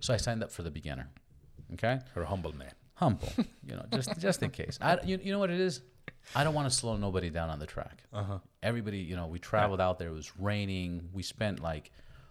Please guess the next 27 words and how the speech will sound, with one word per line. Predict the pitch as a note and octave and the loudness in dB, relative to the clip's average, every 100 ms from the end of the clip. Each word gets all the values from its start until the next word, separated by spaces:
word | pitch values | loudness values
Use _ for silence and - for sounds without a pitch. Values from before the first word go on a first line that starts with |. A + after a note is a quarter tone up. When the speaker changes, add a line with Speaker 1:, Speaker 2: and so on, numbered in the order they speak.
| - | -20
Speaker 1:
four | - - - A#2+ G#2+ | -18 -10 -2 0 0
hours | G2 F#2 F2+ E2 | 0 0 -4 -4
delay | E2+ E2 E2 D#2+ D#2+ | -4 0 0 0 -2
waiting | D2+ D#2+ E2 | -2 -4 -4
for | E2 | -4
the | D#2+ D#2 | -4 -6
track | - E2+ D2+ D2+ | -4 -2 -2 -2
to | D#2+ | -8
dry | - D2+ D2+ D2 | 0 2 2 0
up. | C#2 C#2+ - | -2 -4 -6
You | D2 | -10
know, | C#2+ D2 D2+ D2 | -8 -8 -10 -8
we | F#2+ | -4
didn't | G#2 | -2
even | F#2+ E2+ | -2 -4
think | - F#2 E2+ - - | -4 -4 -4 -6 -14
that | B1+ A#1+ | -12 -10
these | D#2+ C2 | -10 -10
lights | C2+ C#2 - | -8 -10 -10
turn | - D2 | -12 -10
up. | B1+ - - - - - - F#2+ | -12 -18 -20 -20 -20 -20 -8 0
Um, | F#2 F2+ F2 E2 D#2+ | 2 4 2 0 -6
Speaker 2:
Getting | E2 D#2+ | -8 -6
cozy | - G2 E2 | -4 -2 -4
here. | - A2 G#2+ | -8 -10 -10
Speaker 1:
yeah, | E2+ B1 - - - | -10 -10 -14 -18 -6
always. | F#2 F2 C#2+ C2 | -2 -2 -2 -6